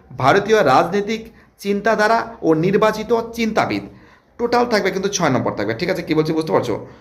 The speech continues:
অর্থাৎ যে চতুর্থ অধ্যায় থেকে থাকবে কিন্তু ছয় নম্বর থাকবে, অর্থাৎ এখানে দুই নম্বরে একটা এসএ কিউব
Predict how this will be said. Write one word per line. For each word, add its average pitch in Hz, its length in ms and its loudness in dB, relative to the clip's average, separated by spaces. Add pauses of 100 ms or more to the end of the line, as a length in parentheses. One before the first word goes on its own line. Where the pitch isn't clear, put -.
(220)
অর্থাৎ 208 440 0
যে 196 60 0 (120)
চতুর্থ 202 400 0 (180)
অধ্যায় 185 240 0
থেকে 190 160 -2
থাকবে 156 240 -2
কিন্তু 101 200 -8
ছয় 131 260 -2
নম্বর 113 260 0
থাকবে, 98 200 -4 (420)
অর্থাৎ 202 360 -2
এখানে 147 240 0
দুই 156 240 2
নম্বরে 196 300 -2 (100)
একটা - 160 -4 (160)
এসএ 156 240 -2
কিউব 202 160 -6